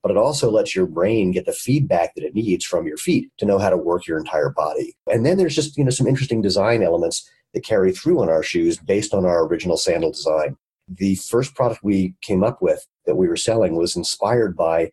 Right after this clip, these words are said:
the tire sandals worn by the Tarahumara Indians in Mexico. So they take a piece of tire, they cut it out to the shape of their foot, they strap it to their foot with some leather lace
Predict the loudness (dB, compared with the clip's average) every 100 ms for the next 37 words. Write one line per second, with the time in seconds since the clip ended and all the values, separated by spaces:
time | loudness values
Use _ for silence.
0 | _ -4 -4 -2 0 2 2 0 2 2
1 | -2 -2 0 2 0 0 2 2 2 0
2 | 0 2 2 2 2 0 0 0 0 -2
3 | -4 -2 -4 -4 -6 -4 -4 -8 _ _
4 | -4 0 2 2 4 2 0 0 0 -2
5 | -4 _ -8 -6 -2 0 2 2 0 0
6 | 0 0 0 0 -2 -2 0 -2 0 -2
7 | 0 -4 -2 -2 -2 -12 -10 -6 -2 -2
8 | -4 -6 -4 -2 -2 -2 0 2 2 0
9 | -4